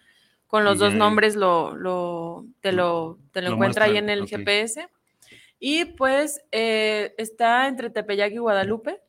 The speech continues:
Speaker 1: entonces
Speaker 2: Ok.
Speaker 1: también hay una estación muy cerca para que dejes, eh, como este programa que tiene el gobierno de Mi Bici.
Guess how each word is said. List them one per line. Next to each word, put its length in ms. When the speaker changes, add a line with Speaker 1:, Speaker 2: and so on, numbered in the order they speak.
Speaker 1:
entonces 320
Speaker 2:
Ok. 60
Speaker 1:
también 280
hay 140
una 140
estación 360
muy 200
cerca 320
para 200
que 80
dejes, 440
eh, 360
como 260
este 240
programa 400
que 120
tiene 220
el 80
gobierno 320
de 120
Mi 140
Bici. 380